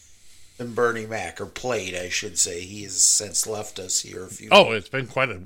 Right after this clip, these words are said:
Speaker 2: quite a while now.
Speaker 1: Uh-huh. But yeah, I, uh, really enjoyed that movie. Really,
Speaker 2: Yeah, no,
Speaker 1: really enjoyed it.
Speaker 2: he nailed it. And, uh, oh, what's her name? Uh, that was in that with her.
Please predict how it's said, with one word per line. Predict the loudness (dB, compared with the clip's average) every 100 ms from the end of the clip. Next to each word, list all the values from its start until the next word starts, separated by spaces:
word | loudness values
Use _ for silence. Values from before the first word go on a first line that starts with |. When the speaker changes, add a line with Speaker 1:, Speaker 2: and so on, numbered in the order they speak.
| -14
Speaker 2:
quite | -6 -4
a | -2
while | 0 0
now. | -2 -8 -14 -20 -20 -20 _ -20 -20 -20 -20 -20 -16 -8
Speaker 1:
Uh-huh. | -6 -6 -10 -12 -16 -20 _ -20 -20 _ _ -20 -20 -20 -8
But | 0 6
yeah, | 8
I, | 8 6 2 -8
uh, | -8 -8
really | 2 4 4 2
enjoyed | -2 0 0 0
that | -4 -8
movie. | -10 -16 -18 -20 -20 -20 -6
Really, | 0 6
Speaker 2:
Yeah, | 10
no, | 10 8
Speaker 1:
really | 4
enjoyed | -8 -10 -10 -10
it. | -12
Speaker 2:
he | -2 0
nailed | 4 6 6 2
it. | -4 -4
And, | -2 -2 -2 -2
uh, | -4 0
oh, | 4 6 4
what's | 2 0 0
her | 0
name? | 0 0 -2 -6 -12 -10 -10 -10 -14 -20 -18 -18 -18 -20 -20 -20 -20 -20 -8
Uh, | -2 0 0 -4 -6
that | -8
was | -6 -8
in | -6 -8
that | -10 -12
with | -14
her. | -14 -16